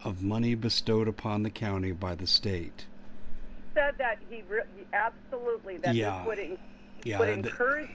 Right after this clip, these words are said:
Speaker 2: audit.
Speaker 1: Encourage an audit. If you're not doing anything wrong,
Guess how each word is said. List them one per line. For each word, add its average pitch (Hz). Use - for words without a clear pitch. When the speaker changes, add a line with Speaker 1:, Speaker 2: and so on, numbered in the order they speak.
Speaker 2:
audit. 175
Speaker 1:
Encourage 135
an 123
audit. 107
If 131
you're 120
not 143
doing 147
anything 117
wrong, 123